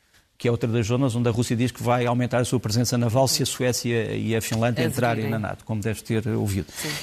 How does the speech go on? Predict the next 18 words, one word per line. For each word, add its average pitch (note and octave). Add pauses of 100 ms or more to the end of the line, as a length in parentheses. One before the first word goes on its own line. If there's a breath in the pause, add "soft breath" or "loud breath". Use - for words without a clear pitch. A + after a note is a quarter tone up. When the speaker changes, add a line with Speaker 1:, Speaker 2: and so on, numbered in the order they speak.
Speaker 1:
E, C#3+ (140)
e D#3+
aqui E3
tens C3+
um E3+
avião C#3
turco, -
um C#3+
dos C3+
mais C#3+
modernos B2+
de A#2
vigilância B2
aérea, A#2+
o B2+
chamado A2+
AWACS A#2+
turco, D3+